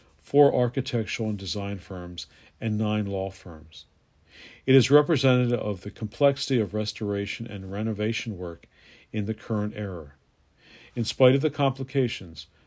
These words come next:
the final design properly gives prominence to the original terminal, recognizing it as a centerpiece of the project, and places two new hotel buildings in a position behind the terminal,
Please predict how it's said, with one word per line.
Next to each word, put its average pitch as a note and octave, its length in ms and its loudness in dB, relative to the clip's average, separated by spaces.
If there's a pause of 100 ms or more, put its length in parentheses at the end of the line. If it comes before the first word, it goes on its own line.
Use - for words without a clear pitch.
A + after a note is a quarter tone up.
(120)
the - 60 -4
final A#2+ 420 0
design G#2+ 520 -2
properly G#2+ 540 -6
gives F#2+ 320 -6
prominence G#2 720 -6 (260)
to - 100 -10
the G2 140 -4
original G2+ 500 -4 (180)
terminal, F#2+ 500 -8 (460)
recognizing G#2+ 800 0
it F#2+ 120 -8
as F#2 180 -8
a - 40 -10
centerpiece B2 800 -4
of G#2+ 120 -8
the G#2+ 60 -10
project, G#2 680 -10 (580)
and A#2 160 0
places B2 420 2
two - 280 -2
new C#3+ 180 0
hotel B2+ 480 -2
buildings F#2+ 540 -8 (260)
in A#2+ 120 0
a G#2+ 60 0
position A2 480 -2
behind A#2+ 420 -2
the C3+ 60 0
terminal, F#2+ 560 -6